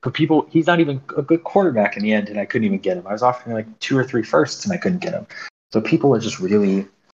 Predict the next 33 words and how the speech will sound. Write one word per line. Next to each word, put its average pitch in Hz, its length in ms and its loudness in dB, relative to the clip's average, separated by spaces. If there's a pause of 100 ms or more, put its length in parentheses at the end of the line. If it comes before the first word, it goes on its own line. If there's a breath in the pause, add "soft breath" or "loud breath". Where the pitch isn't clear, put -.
(680)
I, 104 60 4
it, 104 360 -2
it's 101 160 -2
an 104 140 0
issue 139 260 2
with 117 100 2
this - 180 -6
league 101 280 2
where 90 160 2
everyone 98 340 2
is 95 80 -4
trying 98 160 0
to - 60 -8
compete 95 300 -2
right - 240 -2
now, 113 380 2 (320 loud breath)
and 98 100 0
also 101 240 0
everyone 98 340 2
thinks 98 200 -2
this - 160 -4
league 92 260 0
is 95 120 -4
going 92 240 0
to - 100 -8
be 87 120 0
around 90 460 2
for - 300 2
a 90 60 -2
long 85 280 0
time, 90 480 2
so - 160 2
they 120 240 0